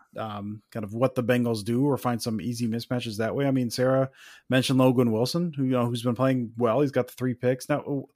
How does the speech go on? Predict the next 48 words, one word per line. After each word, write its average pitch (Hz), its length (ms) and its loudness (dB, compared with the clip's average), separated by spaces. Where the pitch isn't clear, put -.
two 220 200 6
off 175 200 10
of 131 140 6
Roethlisberger, 147 800 4
and 123 80 2
at 113 80 -2
least 131 200 -2
one 113 220 0
of 123 100 2
those, 135 260 6
like, 113 140 2
he 127 120 -2
just 120 220 0
happened 123 380 0
to 117 80 2
be 117 160 2
in 120 80 2
a 117 40 -2
spot 117 420 0
that 120 120 0
Roethlisberger 117 640 -2
should 110 240 -4
not 113 140 2
have 113 100 -2
thrown 120 180 0
the 113 60 0
ball, 107 300 2
and 120 80 2
it - 20 -2
just 110 220 -4
kinda 110 180 -2
came 110 300 -4
to 135 240 0
him, 123 100 -2
and 107 100 -2
it 110 60 -2
was 107 160 -6
like - 140 -6
a, 120 120 -4
"Oh, 214 120 6
look 220 180 0
what 220 80 2
I 240 120 2
found" 104 360 -2
kind 107 180 -6
of 101 80 -10
interception. - 520 -14
So 117 200 -6